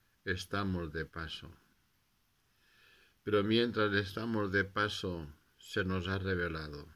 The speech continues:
que estamos, si estamos unidos a Dios, si no hacemos de las cosas de aquí abajo nuestros dioses y le reverenciamos y los servimos,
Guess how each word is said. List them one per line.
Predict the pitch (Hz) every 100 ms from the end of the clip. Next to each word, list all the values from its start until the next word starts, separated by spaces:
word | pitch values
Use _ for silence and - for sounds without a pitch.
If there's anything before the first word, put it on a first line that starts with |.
| _ _ _ _ _ _ _ _ _ _ _ _ _ _
que | - 92
estamos, | - - 101 104 104 95 -
si | - 95
estamos | 90 - 113 110 107 98 95
unidos | 92 92 85 78
a | 73
Dios, | 76 73 73 - - - _ _ _ _ _ _ _ _ _ _
si | - 110 104
no | 104
hacemos | 101 95 120 120 117 98
de | 98
las | 90 -
cosas | - 113 - 98 87
de | 90
aquí | 85 - 107
abajo | 98 87 92 - 76 71 71
nuestros | 82 95 95 95 90 78 76
dioses | 85 92 95 - 71 - - - _ _ _ _ _ _ _ _ _ -
y | 104
le | 98 95
reverenciamos | 92 92 87 90 82 - 101 104 92 -
y |
los | 85 80 -
servimos, | 85 78 85 104 78 71 - -